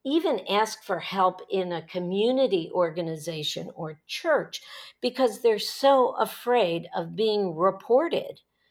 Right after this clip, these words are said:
because everybody who works with children now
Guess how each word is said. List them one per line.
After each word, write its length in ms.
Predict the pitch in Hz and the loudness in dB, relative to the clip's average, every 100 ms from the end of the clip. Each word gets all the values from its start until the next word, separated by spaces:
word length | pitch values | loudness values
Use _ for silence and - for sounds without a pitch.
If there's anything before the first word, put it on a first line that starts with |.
| _ _ _ _ | _ _ _ _
because 560 | 247 - 233 220 202 196 - - | -4 -4 2 4 4 0 -4 6
everybody 760 | 247 247 285 240 190 185 180 185 | 6 6 -2 0 0 2 0 -2
who 480 | - 202 196 196 - - | -2 0 0 -4 -14 -14
works 580 | 160 180 196 196 - | 0 2 2 -2 -2
with 180 | 208 196 | 0 0
children 680 | - 294 339 247 175 165 165 | 0 0 2 0 -2 -4 -4
now 600 | 165 156 - - 226 | -4 -4 -4 -4 -4